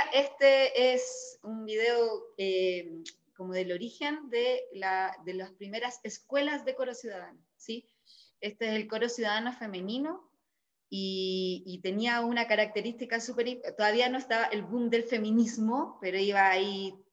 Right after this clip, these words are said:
a, a, a, a, a cielo abierto. En ese tiempo trabajábamos todavía como entendiendo,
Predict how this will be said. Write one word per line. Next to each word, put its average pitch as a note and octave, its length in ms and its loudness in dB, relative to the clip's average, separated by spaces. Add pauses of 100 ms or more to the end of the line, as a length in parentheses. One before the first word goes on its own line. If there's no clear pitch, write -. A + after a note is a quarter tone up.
a, F3+ 80 -4
a, F3+ 320 -4
a, F3 360 2
a, F3 800 -4
a - 40 -10 (100)
cielo G3+ 220 0
abierto. A#3+ 600 0 (600)
En G3+ 100 0
ese A#3 220 2
tiempo A#3 340 0 (1080)
trabajábamos A#3 640 4
todavía A3+ 540 2
como G#3 400 -4
entendiendo, F#3+ 800 -4